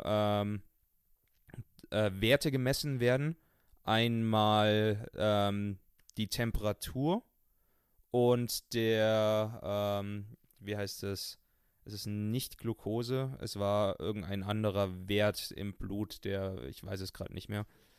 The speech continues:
Ähm, es wird eben Wert und daraufhin wird gesagt, ja gut, äh, die Werte sind, äh, normal, sie sind gut, können, äh, spenden von uns aus.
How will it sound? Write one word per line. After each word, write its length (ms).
Ähm, 380
es 140
wird 180
eben 260
Wert 220
und 420
daraufhin 680
wird 240
gesagt, 380
ja 160
gut, 380
äh, 240
die 180
Werte 220
sind, 380
äh, 120
normal, 380
sie 80
sind 160
gut, 300
können, 320
äh, 180
spenden 360
von 160
uns 180
aus. 260